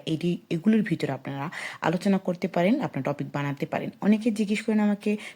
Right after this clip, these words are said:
পেজ, চ্যানেল and আমার পার্সোনালভাবে, but আমার পক্ষে সম্ভব না সবাইকে, আহ, বুদ্ধি দেওয়া বা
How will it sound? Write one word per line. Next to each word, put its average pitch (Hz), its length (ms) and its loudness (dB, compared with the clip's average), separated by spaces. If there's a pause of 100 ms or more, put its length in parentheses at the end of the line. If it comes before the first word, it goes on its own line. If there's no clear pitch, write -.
(100)
পেজ, 175 380 4 (200)
চ্যানেল 156 380 0 (120)
and 151 200 0
আমার 147 160 -2
পার্সোনালভাবে, 143 680 -2
but 151 220 -2
আমার 170 280 0
পক্ষে 151 220 -4
সম্ভব 143 380 -4
না 147 120 -4
সবাইকে, 147 520 -2 (400)
আহ, 139 340 0
বুদ্ধি 170 300 0
দেওয়া 143 300 -2
বা 139 380 -4